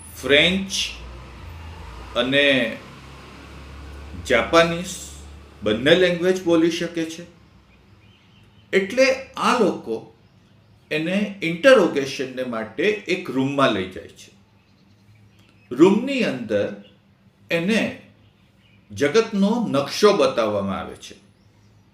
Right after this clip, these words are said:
અને એમ કહેવામાં આવે છે કે અહીંયાથી તમારો દેશ બતાવો.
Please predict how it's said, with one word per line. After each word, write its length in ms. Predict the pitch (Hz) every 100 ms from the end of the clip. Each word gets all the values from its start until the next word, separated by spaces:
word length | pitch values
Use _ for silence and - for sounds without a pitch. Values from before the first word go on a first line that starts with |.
| _ _
અને 200 | - 196
એમ 180 | 240 240
કહેવામાં 400 | - 196 180 170
આવે 140 | 147 143
છે 140 | -
કે 140 | -
અહીંયાથી 280 | 190 165 190
તમારો 400 | - 160 170 196
દેશ 320 | 110 143 190 -
બતાવો. 420 | 117 - 87